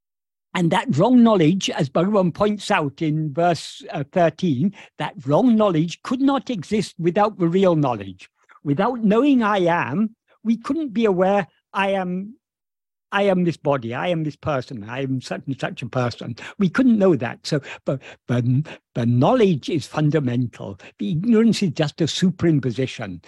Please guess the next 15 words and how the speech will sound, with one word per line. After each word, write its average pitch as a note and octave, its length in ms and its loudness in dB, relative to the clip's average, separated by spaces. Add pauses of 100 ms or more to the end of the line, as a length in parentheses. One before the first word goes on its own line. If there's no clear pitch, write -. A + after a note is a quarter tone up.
(180)
So C3 160 -4
as C3 140 -2
Bhagavan G3 600 0
used E3 280 -2
to C#3+ 100 -4
say, A2+ 340 -4 (800)
"Jnana F3+ 760 2
is D#3 220 -6
not F3 260 -2
a A3 80 -2
new E3+ 340 0
knowledge D3+ 480 0
to - 80 -14
be A#2+ 220 -8
obtained." A2 800 -8